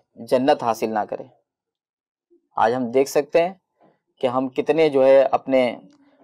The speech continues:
वालिदैन के फर्मा बरदार हैं, कितने नाफरमान हैं,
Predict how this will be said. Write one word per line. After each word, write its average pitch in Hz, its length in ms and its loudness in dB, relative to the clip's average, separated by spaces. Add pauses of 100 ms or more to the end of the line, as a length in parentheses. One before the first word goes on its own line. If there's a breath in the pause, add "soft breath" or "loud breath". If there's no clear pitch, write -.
वालिदैन 123 440 4
के 139 100 -2
फर्मा 131 300 2
बरदार 123 380 4
हैं, 175 280 -10 (280)
कितने 147 280 -2
नाफरमान 131 560 2
हैं, 185 140 -8